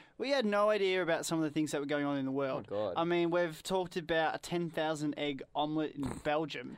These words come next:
Speaker 2: We've talked about wrestling competitions. I f-,
Speaker 1: Wrestling,
Speaker 2: I forgot everything
Speaker 1: gravy.
Speaker 2: else, so I just thought I'd go
Speaker 1: <laughs>
Speaker 2: straight for this one.
Speaker 1: Gravy wrestling comps. We have, you know, touched on a guy swimming in Munich, swimming in
Speaker 2: Swimming,
Speaker 1: the
Speaker 2: swimming
Speaker 1: lake.
Speaker 2: to,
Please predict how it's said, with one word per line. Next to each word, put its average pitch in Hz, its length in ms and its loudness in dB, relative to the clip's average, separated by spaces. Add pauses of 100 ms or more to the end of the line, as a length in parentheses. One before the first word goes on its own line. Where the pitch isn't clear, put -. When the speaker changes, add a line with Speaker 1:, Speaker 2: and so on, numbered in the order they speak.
Speaker 2:
We've 98 180 0
talked 101 320 2 (200)
about 95 360 6 (600)
wrestling 131 640 2
competitions. 101 600 0
I - 40 0
f-, - 20 2
Speaker 1:
Wrestling, 202 360 2
Speaker 2:
I - 60 6
forgot 151 260 6
everything 143 220 6
Speaker 1:
gravy. 139 120 10
Speaker 2:
else, 117 120 6
so - 120 8
I 151 140 10
just 147 200 4
thought 156 180 10
I'd 147 80 6
go 151 100 10
Speaker 1:
<laughs> - 20 6
Speaker 2:
straight 139 200 6
for 143 60 6
this 143 180 4
one. 104 120 2 (200)
Speaker 1:
Gravy 196 340 2
wrestling 180 560 -2
comps. 165 680 -6
We 170 420 -2
have, 160 520 -2 (480)
you 180 120 -6
know, 156 360 0
touched - 340 -4
on 170 120 2
a 165 60 0
guy 175 320 2
swimming 180 500 -2
in 170 720 0 (120)
Munich, 175 600 -2 (160)
swimming 220 320 0
in 220 80 2
Speaker 2:
Swimming, 202 220 8
Speaker 1:
the 202 100 6
Speaker 2:
swimming 202 300 8
Speaker 1:
lake. 226 260 10
Speaker 2:
to, - 60 -8